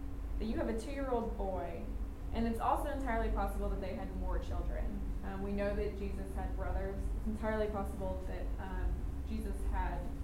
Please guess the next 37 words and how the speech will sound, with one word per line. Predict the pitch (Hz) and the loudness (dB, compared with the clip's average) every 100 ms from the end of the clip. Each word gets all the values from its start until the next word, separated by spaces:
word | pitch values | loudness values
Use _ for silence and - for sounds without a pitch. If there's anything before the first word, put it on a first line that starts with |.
| - - - - | 0 0 0 -2
that | 214 | -2
there | 226 | 0
were | 214 214 | 2 4
more | 208 220 240 240 233 - - 202 | 2 4 4 4 2 -4 -4 -2
than | 208 214 | 0 0
just | 214 220 | 0 0
one | 196 208 202 196 214 226 - - - | 0 0 0 2 2 2 0 0 2
child | 214 202 202 | 6 6 6
under | 202 214 | 4 2
two | 196 - 190 185 180 | 2 2 0 0 0
in | |
this | 185 - | 0 2
family. | 185 190 - - - - - - - - - - - - - | 2 2 2 2 2 0 0 0 0 0 0 0 0 0 0
Um, | 254 233 220 208 202 208 - - - - - | 4 6 6 4 4 2 0 -2 -2 -2 0
so | 226 208 202 202 202 | 2 4 4 4 2
Mary | 214 214 | 2 2
and | 214 | 2
Joseph | 208 202 202 | 2 2 0
very | 202 196 190 190 - 208 | 0 0 -2 -4 -4 -2
likely | 202 185 196 190 - | 0 0 -2 -2 -2
faced | 180 185 - | -2 -2 -4
the | - | -4
risk | - - | -2 -2
of | - - | -2 -4
losing | - - - | -4 -4 -4
more | - | -4
than | - | -4
one | - - | -4 -4
child. | - - - - - - - - - - - - - - - | -4 -2 0 2 4 4 2 -2 -2 -2 -2 -4 0 0 0
I | 226 | 0
want | 240 | 0
you | 247 | 0
to | 220 | 0
imagine | 220 214 208 214 208 | 2 2 2 2 2
that | 202 - - | 2 0 0
you | 202 202 202 196 196 | 0 2 0 0 0
are, | 190 185 - - | 2 2 2 0